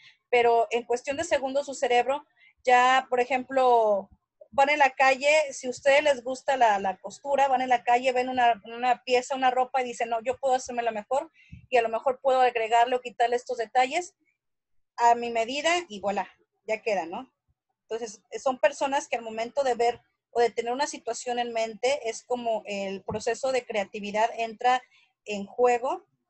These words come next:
y empieza a proporcionarles diferentes ideas. Son muy sensibles, obviamente, son sensibles a, a los cambios, son sensibles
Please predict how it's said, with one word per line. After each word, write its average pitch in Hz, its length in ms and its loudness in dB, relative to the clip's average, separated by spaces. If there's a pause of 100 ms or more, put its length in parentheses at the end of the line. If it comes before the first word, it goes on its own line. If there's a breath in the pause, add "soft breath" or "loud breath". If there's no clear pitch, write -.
(300)
y 233 100 -4
empieza 247 400 -2
a 277 80 -2
proporcionarles 220 680 -6
diferentes 208 580 -8
ideas. 170 440 -12 (360)
Son 320 280 2
muy 302 160 -4
sensibles, 240 800 -6
obviamente, 226 760 -6
son 226 200 -12
sensibles 240 640 -6
a, 220 120 -2
a 202 220 -4
los 190 260 -10
cambios, 226 500 -4
son 240 140 -10
sensibles 247 600 -6